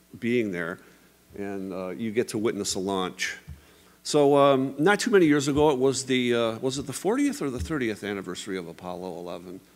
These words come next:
Sixty-nine, that would be forty years.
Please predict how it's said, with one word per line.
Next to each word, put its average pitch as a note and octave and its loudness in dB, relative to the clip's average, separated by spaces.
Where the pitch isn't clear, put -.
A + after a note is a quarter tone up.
Sixty-nine, B2 -4
that A2 -4
would G#2+ -6
be G#2+ -4
forty A2 -2
years. E2+ -8